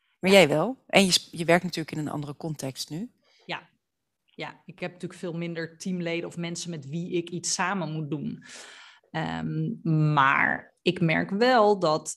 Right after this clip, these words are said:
Speaker 2: in de cultuur van de zelfstandigen mensen, eh, ik weet niet zozeer of het meer hun eigen verantwoordelijkheid nemen is, maar die doen hun deel van het werk.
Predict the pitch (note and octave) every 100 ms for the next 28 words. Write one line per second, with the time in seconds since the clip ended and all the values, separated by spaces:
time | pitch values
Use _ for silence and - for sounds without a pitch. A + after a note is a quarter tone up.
0 | _ E3 D#3+ E3 E3 E3 F3 E3+ - C4
1 | C#4+ - F3 D#3+ - D#3+ D#3+ - - C4+
2 | C4+ - D3+ F3 B3 - - _ E3+ G3
3 | - G3 F3 E3+ F3 _ _ _ - E3+
4 | E3 E3 E3 D#3+ D#3+ - - - - G#3+
5 | C4+ E4+ - C4+ - C4 A#3+ A#3 F3 G3
6 | B3 B3 A3 - G3+ G#3 F#3 F#3+ E3+ C#3
7 | E3 A3+ F#3 - D3 D3+ D#3 D3 D3+ C#3+
8 | D3 C#3 - - - - F#3 G#3+ F3 A3
9 | C4+ C#4 C4 - - C3 A3 D4 C4 A3
10 | A3+ A3 - F3 D3+ D#3+ E3+ C3+ -